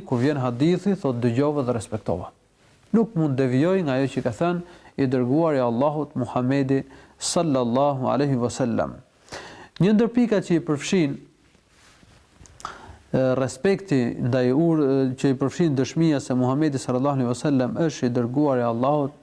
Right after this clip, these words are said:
është edhe besimi i lajmeve që ka sjellë i dërguari i Zotit Muhamedi sallallahu alaihi wasallam. Muslimani i beson lajmet që ka sjell i dërguari i Allahut Muhamedi sallallahu alaihi wasallam. Allahu i lartësuar i ka lavdruar në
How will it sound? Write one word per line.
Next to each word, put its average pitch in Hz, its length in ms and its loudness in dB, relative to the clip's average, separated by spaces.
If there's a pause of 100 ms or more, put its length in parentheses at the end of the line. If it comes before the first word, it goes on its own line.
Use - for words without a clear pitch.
është 147 380 -2 (680)
edhe 156 480 0 (520)
besimi 160 960 0 (100)
i 139 80 4
lajmeve 143 480 2
që 135 160 -4
ka 117 120 -2
sjellë 131 340 0
i 113 60 -4
dërguari 123 420 0
i 117 40 0
Zotit 123 460 -2
Muhamedi 120 480 0
sallallahu 117 560 0
alaihi 117 240 0
wasallam. 113 540 -2 (920)
Muslimani 170 580 0 (320)
i 135 160 2
beson 147 400 0
lajmet 143 400 -2
që 123 80 -4
ka 123 160 -2
sjell 131 300 -2 (100)
i 139 120 0
dërguari 123 420 2
i - 20 0
Allahut 117 440 0
Muhamedi 120 480 -2
sallallahu 120 480 -2
alaihi 117 160 -2
wasallam. - 420 -2 (500)
Allahu 190 240 2
i 170 80 2
lartësuar 151 400 2
i 127 80 -2
ka 131 80 -2
lavdruar 127 400 0
në 208 100 0